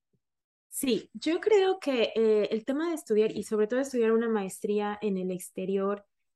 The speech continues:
es una decisión muy personal y es una decisión que puede generar a lo mejor mucho estrés para algunas personas y definitivamente para mí fue por el tema de, eh, de la deuda, ¿no? Pero yo siempre he valorado mucho la educación, entonces para mí, si yo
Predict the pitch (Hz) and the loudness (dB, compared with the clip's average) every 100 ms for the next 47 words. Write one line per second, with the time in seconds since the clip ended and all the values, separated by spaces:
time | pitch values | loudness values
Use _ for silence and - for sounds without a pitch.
0 | _ 214 220 262 240 196 180 202 196 202 | _ -2 -2 -2 0 -2 -4 -4 -2 0
1 | 202 214 226 233 226 _ _ - 220 - | 2 4 2 2 -6 _ _ -4 -4 -4
2 | 196 185 202 320 - 208 202 226 214 208 | -6 -4 -4 -6 -4 -2 0 0 0 0
3 | 196 190 180 196 190 196 208 196 196 190 | -2 -6 -6 -4 -4 -4 -6 -6 -4 -2
4 | 190 190 180 - 185 175 180 185 196 185 | -2 -4 -6 -6 -6 -4 -6 -8 -8 -8
5 | 180 170 185 185 190 - 185 - 190 185 | -8 -8 -6 -6 -8 -10 -10 -10 -10 -10
6 | 190 202 185 180 180 180 190 226 247 - | -10 -8 -6 -6 -6 -8 -4 -2 -2 -2
7 | 208 190 196 190 196 202 208 185 170 180 | -4 -2 -4 -4 -4 -4 -6 -8 -6 -4
8 | 185 185 185 190 _ 185 170 - 175 175 | -6 -6 -8 -8 _ -6 -6 -6 -8 -6
9 | 185 190 226 220 185 180 165 143 190 185 | -6 -2 -2 -4 -8 -8 -8 -8 -8 -6
10 | 180 175 180 175 165 202 339 - - - | -4 -4 -6 -6 -8 -8 -8 -12 -20 -20
11 | _ _ _ _ _ _ _ - 226 226 | _ _ _ _ _ _ _ 4 8 8
12 | 190 262 269 277 262 226 226 220 214 196 | 6 2 2 0 -4 -2 2 4 4 0
13 | 190 190 196 196 202 196 190 185 175 - | -2 -4 -4 -6 -4 -4 -4 -6 -10 -8
14 | 196 196 208 214 220 214 202 196 214 294 | -8 -4 4 4 4 2 0 0 0 -2
15 | 320 - 226 180 220 233 247 | -6 -6 -6 0 4 4 4